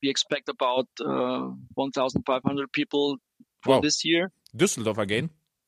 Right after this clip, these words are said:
Speaker 1: It's in Düsseldorf again. It's, uh, again in the, um, in the, in the Cinemax. It's, uh, again in the multiplex cinema.
Speaker 2: Mm-hmm.
Speaker 1: And it's a great environment for, for the attendees and as well for, for the speakers, because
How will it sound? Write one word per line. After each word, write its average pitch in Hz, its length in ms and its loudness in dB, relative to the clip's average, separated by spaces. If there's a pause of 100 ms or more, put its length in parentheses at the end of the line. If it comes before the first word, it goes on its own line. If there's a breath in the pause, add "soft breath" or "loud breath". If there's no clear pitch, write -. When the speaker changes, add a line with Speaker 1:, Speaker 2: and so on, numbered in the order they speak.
(340)
Speaker 1:
It's - 260 -2
in - 140 -4
Düsseldorf 196 360 2
again. 175 420 2
It's, - 300 0
uh, 143 340 4
again 151 320 2
in 151 140 2
the, 131 480 6 (120)
um, 131 460 4 (300)
in 139 100 0
the, - 280 -4
in 139 80 0
the 135 60 2
Cinemax. 170 680 0
It's, - 340 -6
uh, 139 340 0 (280)
again 143 300 0
in 143 100 2
the 135 300 4
multiplex 151 580 2
cinema. 160 300 2 (240)
Speaker 2:
Mm-hmm. 139 140 -4 (440)
Speaker 1:
And 139 140 4
it's - 220 -2
a 139 60 4
great 143 260 0
environment 139 580 2
for, 139 320 4 (480 loud breath)
for 139 120 4
the 139 140 2
attendees 170 640 2
and 143 240 2
as 139 160 4
well 147 220 2
for, 139 440 4
for 139 120 2
the 131 80 4
speakers, 147 520 0
because 135 480 2